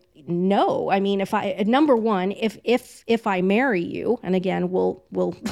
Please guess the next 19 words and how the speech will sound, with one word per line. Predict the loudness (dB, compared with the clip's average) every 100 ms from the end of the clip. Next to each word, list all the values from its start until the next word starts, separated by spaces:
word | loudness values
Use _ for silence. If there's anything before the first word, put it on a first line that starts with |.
| -12
<laughs> | -18 -12 0
assume | 2 4 6 6
morality | 6 4 2 2 2 2 0
and | 0
that | 0
all | 2 2
of | 2
this | 0 0
is | 0
happening | 0 0 -2 -2
within | -2 -4
the | -4
context | -4 -4 -6 -8 -8
of |
marriage. | -8 -6 -8 -8 -12 -18 -20 -20 _ 4
If | 4 4
I | 2 4
marry | 2 2 2 0
you, | 0 0 2 0